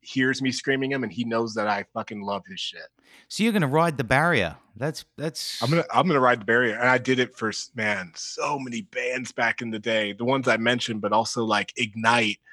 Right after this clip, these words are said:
Speaker 1: Um, oh, do you remember, like, uh, like, Shelter, man? Going to see
Speaker 2: Yes,
Speaker 1: Shelter
Speaker 2: I remember
Speaker 1: or, like,
Speaker 2: Shelter.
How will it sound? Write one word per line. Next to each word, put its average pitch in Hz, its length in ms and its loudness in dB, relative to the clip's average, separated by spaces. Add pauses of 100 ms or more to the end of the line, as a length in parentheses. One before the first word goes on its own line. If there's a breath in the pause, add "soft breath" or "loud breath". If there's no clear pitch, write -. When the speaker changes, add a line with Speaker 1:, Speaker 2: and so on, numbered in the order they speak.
(420 loud breath)
Speaker 1:
Um, 110 460 -6 (680 soft breath)
oh, - 280 4
do 135 100 -6
you 143 80 0
remember, 135 440 -2
like, 104 380 -4
uh, 85 340 -6 (300)
like, - 80 -10
Shelter, 139 540 0
man? 113 240 -2
Going 170 200 -4
to - 40 -4
see 117 140 0
Speaker 2:
Yes, 123 160 2
Speaker 1:
Shelter 131 500 -2
Speaker 2:
I 107 120 -6
remember 110 180 0
Speaker 1:
or, 123 80 4
like, 123 300 2
Speaker 2:
Shelter. 92 160 -16